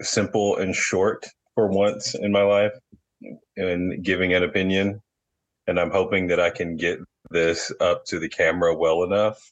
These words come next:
Let's see, where are we? Uh,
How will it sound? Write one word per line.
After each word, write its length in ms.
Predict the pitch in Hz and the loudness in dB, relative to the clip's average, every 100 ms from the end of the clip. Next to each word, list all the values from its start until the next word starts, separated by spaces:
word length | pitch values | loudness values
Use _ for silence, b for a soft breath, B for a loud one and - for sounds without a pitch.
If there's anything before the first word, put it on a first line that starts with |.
| _ - | _ -10
Let's 240 | 82 - | -10 -10
see, 220 | - - - | -14 -14 -16
where 140 | - - | -8 -6
are 240 | - - | -4 -6
we? 240 | - - - _ _ _ _ _ _ _ _ _ _ _ _ _ _ _ _ _ _ _ _ _ _ _ _ _ _ _ _ _ _ _ 95 | -8 -10 -12 _ _ _ _ _ _ _ _ _ _ _ _ _ _ _ _ _ _ _ _ _ _ _ _ _ _ _ _ _ _ _ 0
Uh, 720 | 90 87 80 78 - - | 2 4 2 2 0 0